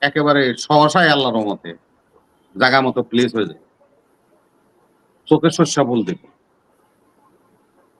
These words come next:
এই সমস্ত গুজব বাজরাই এই সমস্ত মিডিয়াতে এসে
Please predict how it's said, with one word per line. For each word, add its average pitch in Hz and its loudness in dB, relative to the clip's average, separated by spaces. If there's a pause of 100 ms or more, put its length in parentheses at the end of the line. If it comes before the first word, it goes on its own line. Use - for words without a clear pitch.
(760)
এই 165 2
সমস্ত 190 2
গুজব 151 0
বাজরাই 123 -4 (840)
এই 117 0
সমস্ত 127 -2
মিডিয়াতে 120 0
এসে 131 -4